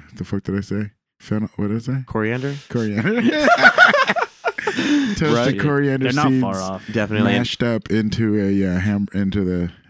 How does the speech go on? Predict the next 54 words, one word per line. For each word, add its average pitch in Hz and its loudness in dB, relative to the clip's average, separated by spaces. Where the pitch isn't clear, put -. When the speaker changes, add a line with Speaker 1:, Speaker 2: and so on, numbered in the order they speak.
Speaker 1:
meat. 101 -2
Speaker 2:
And 113 -2
I 113 -2
think, 131 -4
I, 104 -2
like, 123 -2
I 113 -2
feel 156 -4
like 147 -4
the 110 -6
secret 123 -4
to - -6
any 107 -2
great, 95 -4
like, 95 -6
tomato 92 -4
sauce 104 -4
is, 92 -8
like, 90 -4
an 85 -8
onion 120 0
and, 90 -6
like, 90 -8
Parmesan. 85 -10
Speaker 1:
Oh, 87 -2
Speaker 2:
Like, 87 0
Speaker 1:
yeah. 67 -6
Speaker 2:
yeah, 98 -6
you 107 -4
gotta 110 -2
put, - -6
you 117 -2
gotta 120 0
put, 120 -6
and, 135 0
and, 160 -2
and 170 -4
Speaker 1:
Garlic. 196 0
Speaker 2:
enough 180 0
olive 120 0
oil 95 -2
too, 95 -2
and 101 -4
garlic. 117 -2
Yeah, 101 -2
like, 101 -6
like, 104 -4
those 117 -2
kinds 113 -4
of 113 -6
things. 113 -4
Like, 98 -2
yeah, 80 -4
Speaker 1:
What - -20